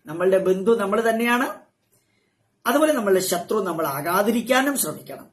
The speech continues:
"ഉദ്ധരേത് ആത്മനാത്മാനം ന ആത്മാനം അവസാദയേത് ആത്മൈവ ഹ്യാത്മനോ ബന്ധുഃ ആത്മൈവ റിപുരാത്മന." ഭഗവത്ഗീതയിലെ ഈ ശ്ലോകം by heart ആക്കാൻ ശ്രമിക്കുക.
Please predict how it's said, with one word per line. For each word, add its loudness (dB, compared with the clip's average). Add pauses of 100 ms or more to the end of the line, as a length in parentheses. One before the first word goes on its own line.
"ഉദ്ധരേത് 2
ആത്മനാത്മാനം 0
ന -8
ആത്മാനം -4
അവസാദയേത് -2 (440)
ആത്മൈവ 0
ഹ്യാത്മനോ -4
ബന്ധുഃ -4
ആത്മൈവ -8
റിപുരാത്മന." -12 (200)
ഭഗവത്ഗീതയിലെ -6
ഈ -8
ശ്ലോകം -8
by 0
heart -2
ആക്കാൻ -10
ശ്രമിക്കുക. -4